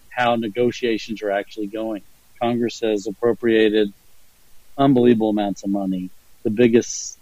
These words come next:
stimulus in history, but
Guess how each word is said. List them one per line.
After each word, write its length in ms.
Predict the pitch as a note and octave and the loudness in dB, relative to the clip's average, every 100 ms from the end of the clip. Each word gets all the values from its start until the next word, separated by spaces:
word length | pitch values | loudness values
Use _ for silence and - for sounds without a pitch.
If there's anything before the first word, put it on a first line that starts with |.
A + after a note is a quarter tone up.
| _ | _
stimulus 1040 | - - B2+ B2 A#2 A2 G#2+ - - - _ _ _ - - | -16 -2 2 4 4 4 2 -2 -14 -18 _ _ _ -20 -6
in 440 | A#2 A2 G#2 G#2 - | 0 2 2 0 0
history, 640 | G2+ - A#2 A2 G#2+ G2+ - - - - - - - - | -2 0 2 4 4 2 -6 -20 -20 -20 -20 -20 -20 -4
but 200 | C3 A2+ | 2 2